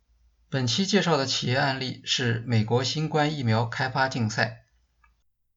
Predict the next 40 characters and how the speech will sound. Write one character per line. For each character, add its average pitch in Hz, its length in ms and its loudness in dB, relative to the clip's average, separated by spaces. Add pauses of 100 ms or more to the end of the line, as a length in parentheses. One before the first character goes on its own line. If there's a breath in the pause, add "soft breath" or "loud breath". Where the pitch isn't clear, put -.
(640)
为 185 100 4
了 185 140 8
在 180 180 4
尽 208 180 2
可 147 160 0
能 135 200 2
短 117 240 2
的 117 80 0
时 120 160 -2
间 165 220 2
里 113 100 -2
面 107 400 -4
开 151 160 2
发 147 180 6
出 147 220 -6
安 165 280 2
全 139 280 -2
有 117 180 -6
效 143 240 0
的 110 100 -2
疫 117 160 -4
苗， 101 400 -4 (760 soft breath)
需 - 180 -2
要 170 160 4
企 107 320 0
业、 135 220 0
政 160 260 0
府 - 260 -10
和 135 360 -4
非 165 220 0
营 156 180 0
利 151 80 0
组 117 180 -8
织 117 160 -4
之 117 140 -2
间 131 340 -2
协 - 240 2
同 139 180 -2
工 147 200 -4
作。 - 280 -8